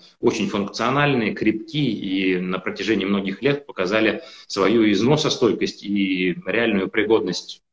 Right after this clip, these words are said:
в охоте. А, что касается мешковины,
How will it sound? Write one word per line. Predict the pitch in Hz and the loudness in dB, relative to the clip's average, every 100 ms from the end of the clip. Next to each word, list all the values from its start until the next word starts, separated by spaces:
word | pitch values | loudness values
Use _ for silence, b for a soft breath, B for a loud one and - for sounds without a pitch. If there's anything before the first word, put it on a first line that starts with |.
| _ - | _ -6
в | 95 | -2
охоте. | 101 90 76 - - _ B B B B _ | 0 0 -2 -6 -18 _ B B B B _
А, | 101 90 | -8 -8
что | 85 139 | -2 -2
касается | 151 147 147 147 | 2 4 4 4
мешковины, | 143 139 165 180 220 131 98 | 0 4 4 6 4 4 0